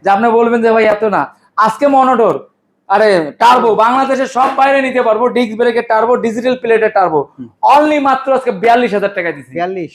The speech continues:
Speaker 1: বিয়াল্লিশ হাজার টাকা দিছি।
Speaker 2: চল্লিশ করে দেন এটা।
Speaker 1: এই যে ভাই, এই যে আমি বল সুযোগ দিচ্ছি না। আচ্ছা, দান, চল্লিশে দিলাম আজকে।
Speaker 2: ওকে, চল্লিশ হাজার
Speaker 1: চল্লিশে
Speaker 2: টাকা
Speaker 1: দিলাম,
Speaker 2: টার্বো,
Speaker 1: হ্যাঁ, চল্লিশে।
Speaker 2: আজীবন পেপার।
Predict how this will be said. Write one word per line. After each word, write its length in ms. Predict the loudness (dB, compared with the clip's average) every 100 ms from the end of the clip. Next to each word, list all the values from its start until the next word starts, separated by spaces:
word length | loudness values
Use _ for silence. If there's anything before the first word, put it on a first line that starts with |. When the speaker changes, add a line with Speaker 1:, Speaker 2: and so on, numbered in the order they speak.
| -4
Speaker 1:
বিয়াল্লিশ 320 | 0 2 2
হাজার 160 | 0 -2 -2
টাকা 140 | -4
দিছি। 260 | -4 -14 -12
Speaker 2:
চল্লিশ 240 | -8 -6 -4
করে 140 | -4
দেন 100 | -4
এটা। 260 | -6 -2 0
Speaker 1:
এই 160 | 2
যে 100 | 0
ভাই, 260 | 0 0 0
এই 200 | -2 0
যে 80 | 0
আমি 200 | 0 0
বল 140 | 0
সুযোগ 280 | 0 -2 -2
দিচ্ছি 320 | -4 -6 -2
না। 140 | -2 -2 -8 -4
আচ্ছা, 200 | -2 0
দান, 240 | -2 -2 -2
চল্লিশে 320 | 0 2 0 -2
দিলাম 220 | -2 -4
আজকে। 120 | -6
Speaker 2:
ওকে, 160 | -10 -10
চল্লিশ 240 | -8 -8 -4
হাজার 160 | 0
Speaker 1:
চল্লিশে 180 | 2 2
Speaker 2:
টাকা 80 | 2
Speaker 1:
দিলাম, 120 | 0
Speaker 2:
টার্বো, 140 | 0 0
Speaker 1:
হ্যাঁ, 120 | -2
চল্লিশে। 260 | -6 -6 -6
Speaker 2:
আজীবন 340 | -4 -4 -6
পেপার। 280 | -6 -4